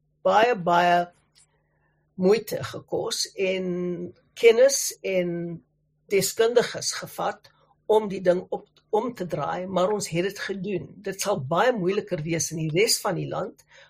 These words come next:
maar ons het 'n lewende voorbeeld van die kortpad. Nou stem ons heeltemal saam met Solidariteit en AfriForum oor die afwenteling van mag en ons is juis daarmee besig.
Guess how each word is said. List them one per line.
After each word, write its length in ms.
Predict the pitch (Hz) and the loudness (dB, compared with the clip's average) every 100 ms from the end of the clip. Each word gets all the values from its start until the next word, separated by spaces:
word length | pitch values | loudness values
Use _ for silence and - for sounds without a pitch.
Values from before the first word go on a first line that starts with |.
| _ | _
maar 240 | 175 208 | 0 2
ons 180 | - 233 | 2 0
het 100 | 233 | 4
'n 180 | 226 190 | 4 4
lewende 580 | 160 196 214 247 254 254 | 0 2 2 4 2 2
voorbeeld 760 | - - 202 196 165 170 - - _ _ _ | -8 -2 0 0 -2 -4 -6 -16 _ _ _
van 460 | - 240 247 240 - | -2 0 0 -2 -10
die 140 | 180 | -12
kortpad. 580 | - 175 - _ 135 - - _ _ _ _ _ _ | -4 -4 -4 _ -12 -12 -20 _ _ _ _ _ _
Nou 500 | 160 180 254 370 381 - _ | 4 10 12 10 4 -10 _
stem 300 | - - 233 | -6 0 2
ons 220 | 220 - - | 2 -2 0
heeltemal 560 | 180 269 294 262 185 | 4 4 2 0 0
saam 560 | - - 151 151 - - - | -2 -8 -10 -12 -16 -20 -10
met 180 | 185 - | -8 -6
Solidariteit 840 | 196 190 175 165 165 185 185 180 | -4 -2 0 -2 -2 0 0 0
en 140 | 165 | -6
AfriForum 760 | - 175 - 131 - 185 190 208 | -6 -6 -6 -14 -6 -4 -2 -4
oor 240 | 190 185 156 | -4 -4 -4
die 260 | 170 170 - | -6 -6 0
afwenteling 720 | 208 185 190 190 180 175 156 | 0 0 -4 -4 -6 -6 -6
van 180 | 165 156 | -6 -4
mag 520 | 151 - - - - _ - - - _ | -4 -4 -8 -16 -20 _ -20 -20 -20 _
en 160 | 226 240 | 4 4
ons 180 | 247 | 4
is 160 | 240 - | 0 0
juis 300 | 180 226 - | 2 2 0
daarmee 420 | 196 190 190 185 | -2 -2 -2 -2
besig. 380 | 156 208 - | 0 0 0